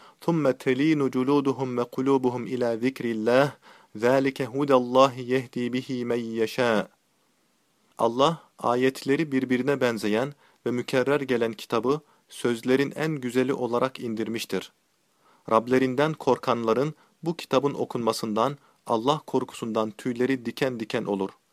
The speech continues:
derileri ürperir. Sonra kalplerinde ihlas ve muhabbetten dolayı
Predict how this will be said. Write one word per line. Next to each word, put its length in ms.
derileri 520
ürperir. 580
Sonra 440
kalplerinde 840
ihlas 480
ve 40
muhabbetten 760
dolayı 380